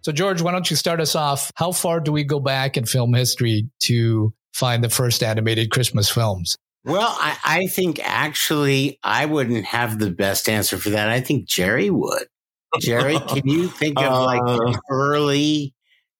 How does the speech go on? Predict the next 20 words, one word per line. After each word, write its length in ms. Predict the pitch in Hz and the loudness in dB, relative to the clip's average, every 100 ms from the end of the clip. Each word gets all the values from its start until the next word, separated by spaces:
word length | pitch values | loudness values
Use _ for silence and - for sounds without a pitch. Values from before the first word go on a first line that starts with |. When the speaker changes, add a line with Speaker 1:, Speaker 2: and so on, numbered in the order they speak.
| - | -4
Speaker 2:
Christmas 500 | 156 156 - 151 - | -2 0 0 0 -2
cartoon, 840 | - 139 120 - 143 139 135 139 | -2 -2 -2 -2 0 2 0 -2
like, 260 | 147 120 117 _ _ | -2 -2 -4 _ _
prior 580 | - 131 127 135 139 | -4 0 2 2 0
to, 520 | 139 - 135 127 123 120 | -2 -2 0 2 2 0
Speaker 3:
Oh. 140 | 156 | 0
Speaker 2:
uh, 480 | 170 123 117 113 104 - _ _ _ _ | 0 0 0 -2 -4 -10 _ _ _ _
Speaker 3:
Oh, 180 | 156 160 | -2 0
Speaker 2:
Shanty 240 | 143 139 135 | 0 0 2
Speaker 3:
I'm, 160 | - | 2
Speaker 2:
Where 160 | 127 123 | 0 -2
Santa 220 | - - | 0 0
Speaker 3:
yeah. 200 | - 139 - | 2 0 -2
Speaker 2:
Claus 340 | 135 139 135 - | -2 -2 -2 -4
Lives? 600 | 135 135 139 139 - - - _ _ _ _ _ _ - | 0 0 0 -2 -2 -4 -10 _ _ _ _ _ _ -4
Speaker 3:
Oh, 100 | 180 | 0
that's 300 | - 240 - | 0 -2 -4
pretty 380 | - 180 170 165 | -2 0 2 2
early. 500 | 202 165 101 110 | 2 0 0 0
<laughs> 40 | - | 0